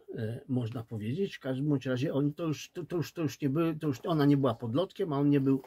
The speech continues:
e, młodzieniaszkiem. I E, ta korespondencja zaczyna się bardzo delikatnie: "Droga pani Wisławo", e, "Drogi Kornelu", i tak dalej, i tak dalej. A potem, e, możemy obserwować, jak to uczucie między nimi się,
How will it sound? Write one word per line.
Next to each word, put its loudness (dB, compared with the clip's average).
e, 2
młodzieniaszkiem. 4
I 0
E, 0
ta -6
korespondencja 0
zaczyna -6
się -10
bardzo -4
delikatnie: -6
"Droga -2
pani -4
Wisławo", 0
e, -16
"Drogi -4
Kornelu", 6
i 4
tak -6
dalej, 0
i -4
tak -6
dalej. 2
A -8
potem, -2
e, 0
możemy 4
obserwować, -2
jak -8
to -10
uczucie -6
między 0
nimi 2
się, -4